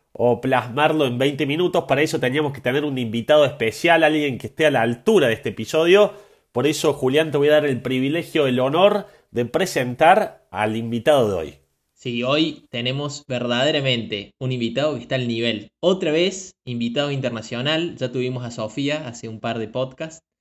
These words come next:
Speaker 2: Y ahora tenemos a Hermógenes. ¿Quién es Hermógenes? Bueno,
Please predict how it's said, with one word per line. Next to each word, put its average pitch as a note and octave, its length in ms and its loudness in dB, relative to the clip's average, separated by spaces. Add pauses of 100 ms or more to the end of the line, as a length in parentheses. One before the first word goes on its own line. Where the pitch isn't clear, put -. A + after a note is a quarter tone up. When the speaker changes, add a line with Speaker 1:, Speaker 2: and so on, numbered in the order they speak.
(480)
Speaker 2:
Y C#3+ 140 -2
ahora G#3 420 4
tenemos F3+ 480 -4
a B2+ 80 -2
Hermógenes. C3 720 -4 (480)
¿Quién F#3 140 0
es F3+ 80 2
Hermógenes? F#3 760 -2
Bueno, A#2+ 360 -4